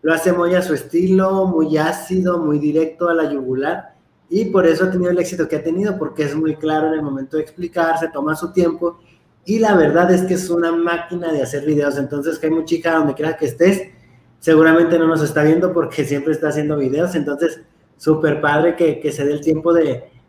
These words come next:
de ayudar, de educar, de informar y,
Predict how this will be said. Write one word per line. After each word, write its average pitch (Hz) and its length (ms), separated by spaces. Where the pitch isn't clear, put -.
de 180 180
ayudar, 156 720
de 165 100
educar, 143 800
de 151 80
informar 147 1000
y, 156 520